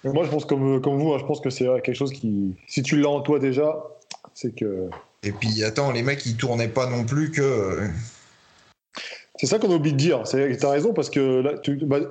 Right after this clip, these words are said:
Speaker 1: dans un podcast, on avait parlé d'ailleurs, hein, les nombres de, de gros qui prenaient de la coke,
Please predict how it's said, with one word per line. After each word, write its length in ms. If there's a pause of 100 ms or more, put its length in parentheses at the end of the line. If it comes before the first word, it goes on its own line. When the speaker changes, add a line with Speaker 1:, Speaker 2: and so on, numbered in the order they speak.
(260)
Speaker 1:
dans 160
un 80
podcast, 320
on 60
avait 180
parlé 240
d'ailleurs, 300
hein, 180
les 260
nombres 180
de, 260
de 180
gros 240
qui 120
prenaient 240
de 40
la 100
coke, 280